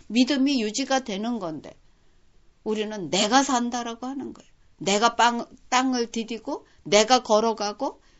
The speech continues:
내가 모든 거 다 한다라고 그런 생각을 갖고 있어요. 얼마나 허황되고 정말 터무니없는지. 근데 우리 골똘하잖아요.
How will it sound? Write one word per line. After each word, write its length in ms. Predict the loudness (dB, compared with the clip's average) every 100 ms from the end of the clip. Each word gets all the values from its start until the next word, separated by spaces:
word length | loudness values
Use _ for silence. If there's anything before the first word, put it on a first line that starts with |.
| _ 0
내가 340 | 4 6 8
모든 340 | 8 6 6
거 100 | 2
다 160 | 0 -4 -2
한다라고 600 | 0 0 0 -4 -4 -4 -4 -14 -2
그런 300 | 0 0 0
생각을 480 | 0 0 -2 -6
갖고 320 | -6 -10 -12 -20
있어요. 280 | -20 -20 _ _ _ _ _ _ _ -2
얼마나 720 | 4 6 6 4 4 2 0 _ _ _ _ _ _ _ _ _ _ _ _ -2
허황되고 920 | 4 8 8 6 -2 -6 -6 -6 -6 _ _ -12
정말 300 | -8 -6 -8
터무니없는지. 1160 | -10 -8 -4 -2 -2 -4 -4 -6 -8 -12 -16 _ _ _ _ _ _ _ _
근데 220 | -10 0 2
우리 180 | 2 -2 -8 _ _
골똘하잖아요. 1300 | -8 -6 -4 -4 -4 -6 -10 -12 -14 -16 -16 -18 -20